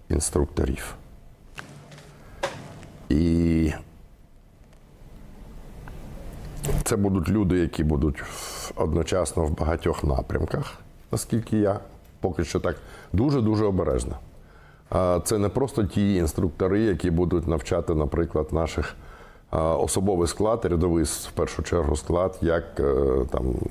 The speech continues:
впоратись з джгутом кровозупинним, або, е, як пересуватись, як працювати там трійками, п'ятірками.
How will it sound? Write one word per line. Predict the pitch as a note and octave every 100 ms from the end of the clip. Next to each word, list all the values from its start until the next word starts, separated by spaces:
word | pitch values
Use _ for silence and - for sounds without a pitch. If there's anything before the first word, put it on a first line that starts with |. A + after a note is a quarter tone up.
| - -
впоратись | - - F2+ D#2 D2+ D#2 - - -
з | C#2 C2+ C#2
джгутом | C#2 C#2 - A2+ B2+
кровозупинним, | - G#2+ F#2 F#2 E2 F2 F2 D#2+ D#2 - - - - -
або, | - D2+ C#2+ E2+ E2 D#2+ D#2 D#2 C#2+ C#2 - - -
е, | C#2+ C2 C2+
як | E2 E2 D#2+ - -
пересуватись, | D#2 D#2 - D2+ D2+ - - F2
як | D#2+ -
працювати | - - D2+ C#2+ C2+ -
там | C2+ C#2+
трійками, | E2+ G2 F#2 D2 C#2
п'ятірками. | C#2+ D2 - C3 - F#2+ F2